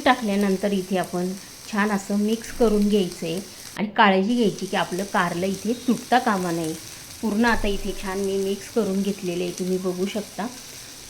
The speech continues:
आणि आपलं कारलं पण इथे छान असं तयार झालेलं आहे, कारलं फ्राय. आणि तुम्हाला जर हे माझी रेसिपी आवडली असेल तर पटकन लाईक करून घ्या आणि चॅनलवर जर तुम्ही नवीन असेल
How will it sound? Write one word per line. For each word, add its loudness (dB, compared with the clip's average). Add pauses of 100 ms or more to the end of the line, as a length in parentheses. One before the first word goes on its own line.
आणि -4
आपलं -2
कारलं 0
पण 0
इथे -2 (100)
छान -2
असं -2 (140)
तयार 0
झालेलं -2
आहे, -4
कारलं -4
फ्राय. -4 (500)
आणि -8
तुम्हाला 4
जर 4
हे 2
माझी -2
रेसिपी -4 (160)
आवडली 0
असेल -4
तर -8 (100)
पटकन 2
लाईक 4 (120)
करून 0
घ्या -4 (460)
आणि 0 (100)
चॅनलवर 2
जर 0 (160)
तुम्ही 2
नवीन 2
असेल -2